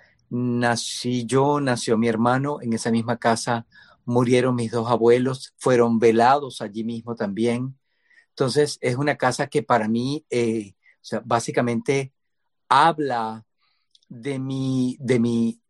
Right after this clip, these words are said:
de, de, de esos pasos ya, este, transcurridos en esta existencia.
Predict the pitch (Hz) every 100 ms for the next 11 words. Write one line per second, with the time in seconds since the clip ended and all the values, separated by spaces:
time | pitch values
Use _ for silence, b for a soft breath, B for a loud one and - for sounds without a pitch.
0 | - 131 135 127 123 - 127 120 143 -
1 | 156 139 156 139 - - _ _ _ _
2 | _ _ _ _ _ _ _ - 127 113
3 | 131 120 123 135 B B B - 117 127
4 | 120 135 117 131 113 143 143 117 120 117
5 | 123 - 120 117 - 123 - 143 131 117
6 | - 117 104